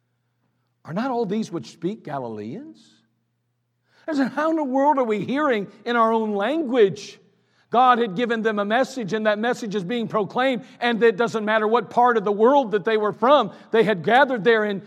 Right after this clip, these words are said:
in Jerusalem, and now they hear in their own language the wonderful words of life. We see that the gift of the Holy Spirit had been foretold. The Lord Jesus himself had told the disciples that he would come.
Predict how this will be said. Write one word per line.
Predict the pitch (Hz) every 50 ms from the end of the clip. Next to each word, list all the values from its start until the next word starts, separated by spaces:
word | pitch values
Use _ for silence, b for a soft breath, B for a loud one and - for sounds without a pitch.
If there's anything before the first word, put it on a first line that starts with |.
| B B -
in | 220 220 214 175 143
Jerusalem, | 147 208 220 226 262 320 320 - - 233 226 208 202
and | 202 208
now | 220 262 302 277
they | 226 220 214
hear | - - 277 311 294 254 226
in | 233 226
their | 220 220 226 226
own | 240 262 311 349 359 370 359
language | 359 330 285 233 214 185 196 180 147 - B B B
the | - 220
wonderful | 220 214 240 294 302 302 269 - - 247 254 214
words | 220 220 214 190 - -
of | 170 135 -
life. | 127 110 95 85 80 73 _ _ _ _ _ _ _ _ _ _ _ _ _ _ _ _ _ _ _ _ _ _ _ _ _ _ _ _ _ _ _ _ _ _ _ _ _ _ _ _ _ _ _ _ _ _ _ _ _ _ _ _ _ _ _ _ _
We | - 143
see | 135 - - 202 190
that | 156 175 135
the | 170 147
gift | 135 196 185 190 196
of | 170
the | 180 180
Holy | 170 190 185 175 170
Spirit | 147 - - - 208 202 190 170 -
had | 160 151 131
been | 170 180 165
foretold. | - - 175 160 143 - 170 180 175 160 135 120 113 90 - _ _ _ _ _ _ _ _ _ _ _ _ _ _ _ _ _ _ _ _ _ _ _ _ _ 101 107 110 107
The | 131 185 202
Lord | 214 214 208 165
Jesus | 127 196 214 202 156 185 165
himself | 160 190 175 - - 208 214 202 175 151
had | 143 170 131 -
told | - - 214 208 196 165
the | 143 160
disciples | 143 180 - - 208 202 202 180 156 156 117
that | 170 170 135
he | 185
would | 175 160 135 -
come. | - 208 202 175 147 127